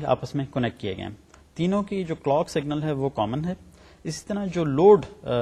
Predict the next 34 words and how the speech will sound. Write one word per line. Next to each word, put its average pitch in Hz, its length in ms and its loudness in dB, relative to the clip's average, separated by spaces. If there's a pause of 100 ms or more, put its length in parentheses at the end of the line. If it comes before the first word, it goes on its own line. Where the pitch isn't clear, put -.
(180)
ان 131 80 -2
پٹ 139 240 -2
سگنلز 139 420 -2
ہیں 151 120 -2
وہ 139 260 -2
بھی 160 220 -4
آپس 131 320 -2
میں 147 140 -2
کامن 127 280 -2
ہیں، 156 140 -2
through 143 380 0
a 127 80 -2
nor 120 340 2
گیٹ 120 220 -2 (180)
کنیکٹ 110 320 -6
ہوئے 98 120 -6
ہوئے 98 100 -10
ہیں۔ 104 80 -12 (680)
جو 131 100 0
پہلا 160 260 2
والا 196 200 2
کاؤنٹر 170 440 -2
ہے 180 100 -4
اس 214 240 -12
کا - 140 -4
آر 123 160 4
سی 190 220 -4
او 185 60 0
سگنل 156 360 -4
جو 151 180 -4
ہے 185 160 -4 (100)
وہ 151 240 4 (140)
دوسرے 123 360 -2
والے 147 260 2